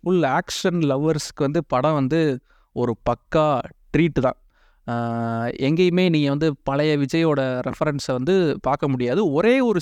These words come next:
சீன்ல மட்டும், அ, அந்த பழைய விஜயோட அக்மார்க், அந்த ரெஃபரன்ஸ் ஒண்ணு இருக்கும். அதையும் சொல்லிட்டோன்னா ஸ்பாய்லர் ஆயிரும். நீ அங்க போய் கடைசி போய் கிளைமேக்ஸ்ல போய் நீங்க பார்த்து தெரிஞ்சுக்கோங்க, அது என்ன ரெஃபரன்ஸை சொல்றேன் அப்படின்ட்டு.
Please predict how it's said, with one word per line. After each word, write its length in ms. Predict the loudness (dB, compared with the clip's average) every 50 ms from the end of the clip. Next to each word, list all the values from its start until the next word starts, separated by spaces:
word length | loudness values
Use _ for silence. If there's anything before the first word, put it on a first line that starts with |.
| -2
சீன்ல 240 | -2 0 2 2 2
மட்டும், 400 | 2 0 -2 0 -2 -2 -2 -2 _ _ _ _ _ _ _ _ _ -2
அ, 280 | -2 0 0 -2 -4 -4
அந்த 500 | -4 -2 -2 0 -2 -2 -2 -4 -6 -8 -6
பழைய 300 | -4 0 0 0 0 0
விஜயோட 360 | 0 0 2 2 2 2 2 0 -2 -2 -4 -4
அக்மார்க், 680 | -4 -4 -6 -4 -2 0 0 2 0 -2 -4 -10 -18 -8 _
அந்த 220 | -2 -2 0 0
ரெஃபரன்ஸ் 480 | 0 -2 -2 -2 -2 -2 -2 -2 -2 0
ஒண்ணு 100 | 0 0
இருக்கும். 240 | 0 0 -2 -2 -4
அதையும் 320 | -4 -2 -2 -2 -2 -2 -2 -4
சொல்லிட்டோன்னா 240 | -2 -2 0 -2 -2
ஸ்பாய்லர் 400 | -2 -2 -4 -2 -2 -2 0 -2
ஆயிரும். 60 | 0
நீ 100 | 0 0
அங்க 160 | 0 0 -2
போய் 160 | -2 -2 -2
கடைசி 420 | -2 -2 -4 -2 -2 -2 -4 -4 -4
போய் 160 | -2 -2 -2 0
கிளைமேக்ஸ்ல 460 | 0 0 2 0 0 -2 -2 -4 -4 -2
போய் 100 | 0 -2
நீங்க 180 | -2 -2 -2 -2
பார்த்து 460 | -2 -2 -2 -2 -2 -4 -4 -4 -6 -12 _ _ _ _ _ _ _ 0
தெரிஞ்சுக்கோங்க, 440 | 0 2 2 0 -2 -2 0 0 0
அது 200 | -2 -2 -2 -2
என்ன 220 | 0 0 0 0
ரெஃபரன்ஸை 480 | 0 0 -2 0 -2 -2 -2 -2 -4 -6
சொல்றேன் 580 | -4 -2 -2 -2 -2 -2 -2 -4 -4 -6 -8 -6
அப்படின்ட்டு. 380 | -6 -6 -8 -4 -2 -2 -2